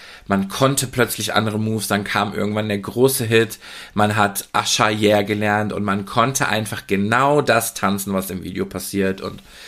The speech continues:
man hat sich gefühlt wie ein Held. Man hat sich extrem cool gefühlt. Man hat in der Tanz-A G dann auch gesagt, "Hey, lass uns doch mal das ausprobieren, lass uns doch das ausprobieren." Und ja, dann habe ich erstmal getanzt. Ich habe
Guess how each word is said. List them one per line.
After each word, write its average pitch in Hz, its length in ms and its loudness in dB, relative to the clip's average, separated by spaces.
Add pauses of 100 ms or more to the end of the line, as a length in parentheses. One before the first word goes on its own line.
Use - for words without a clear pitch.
(220)
man 139 180 2
hat 156 160 0
sich - 140 -4
gefühlt 135 480 2
wie 127 60 6
ein 117 100 4
Held. 95 560 2
Man 107 220 2
hat 120 160 0
sich 120 100 -4
extrem 127 640 0
cool 110 180 6
gefühlt. 98 560 2 (440)
Man 110 180 0
hat 113 140 -2
in 101 100 -4
der 101 80 0
Tanz-A 123 360 -2
G 110 140 2
dann 104 140 0
auch 104 160 0
gesagt, 104 340 -4
"Hey, 135 160 0
lass 123 200 -2
uns 110 100 -8
doch 110 140 -8
mal 107 100 -2
das 113 260 -4
ausprobieren, 104 420 -4
lass 98 180 -6
uns 92 140 -12
doch 92 120 -8 (160)
das 131 220 0
ausprobieren." 110 640 -2 (640)
Und 113 640 0
ja, 113 280 2 (720)
dann 180 140 4
habe 220 100 2
ich 170 80 4
erstmal 160 180 2
getanzt. 165 460 -2
Ich - 140 -6
habe 117 100 -4